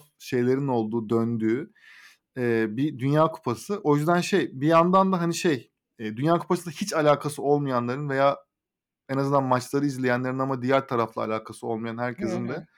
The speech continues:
Speaker 1: bir tık böyle ortamlarda satabilecekleri birkaç aslında,
Speaker 2: Aynen.
Speaker 1: eee, değişik farklı bilgiyle aslında başlayabiliriz. Bu sefer ben başlayayım
Speaker 2: Tabii.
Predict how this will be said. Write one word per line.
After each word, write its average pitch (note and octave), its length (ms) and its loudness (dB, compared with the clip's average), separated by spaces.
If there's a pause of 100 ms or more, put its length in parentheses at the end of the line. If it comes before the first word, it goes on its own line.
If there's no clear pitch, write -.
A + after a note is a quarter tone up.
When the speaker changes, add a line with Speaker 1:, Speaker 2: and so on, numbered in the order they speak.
(340)
Speaker 1:
bir D#3 120 -8
tık - 200 -12
böyle C#3 440 2 (400)
ortamlarda D3 720 6
satabilecekleri C3 840 -2
birkaç B2 280 -6
aslında, A#2+ 580 -2
Speaker 2:
Aynen. D#3+ 260 -12 (120)
Speaker 1:
eee, G#2 420 -2 (540)
değişik A#2+ 420 0
farklı B2+ 680 0
bilgiyle A#2+ 800 -4 (100)
aslında B2 600 -6
başlayabiliriz. C#3 800 0
Bu D3 60 -4
sefer D#3+ 240 6
ben D#3 160 6
başlayayım A#2+ 420 -4
Speaker 2:
Tabii. D3+ 300 -18